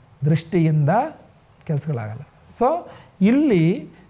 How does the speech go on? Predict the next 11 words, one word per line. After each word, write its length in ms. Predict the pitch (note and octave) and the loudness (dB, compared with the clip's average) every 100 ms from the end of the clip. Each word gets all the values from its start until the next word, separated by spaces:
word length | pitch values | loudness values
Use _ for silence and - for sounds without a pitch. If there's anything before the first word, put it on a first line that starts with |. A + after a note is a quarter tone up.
| D3 | 2
ನಿಮ್ಮ 260 | E3 D#3 | 4 4
ಲಾಭಾಂಶದ 720 | C3+ C3+ D#3 C#3+ F#3 F3 E3+ | 2 0 0 0 0 0 0
ಮೇಲೆ 540 | D#3 D#3 D3+ A#3+ F4 D#4 | 2 2 4 2 2 -2
ಎಲ್ಲರ 300 | C#3 C#3 D3+ | -2 0 0
ದೃಷ್ಟಿ 300 | G#3 A#2+ - | -2 -6 -6
ಬಿತ್ತು. 520 | A2 - - - - | -10 -12 -20 -20 -10
So 60 | A2+ | -2
ಎರಡನೇ 340 | B2 F3 G3 | 2 2 2
ಪ್ರಾಬ್ಲಮ್ 480 | E3+ D3+ A2+ A2+ G#2+ | 0 -2 -2 -4 -6
ಇದು, 160 | F#2 G2+ | -6 -2
ರಹಸ್ಯಮಯವಾಗಿ 880 | B2 F#3 - A#3 G#3+ G#3+ G#3 G3 | 0 0 0 -2 0 0 2 2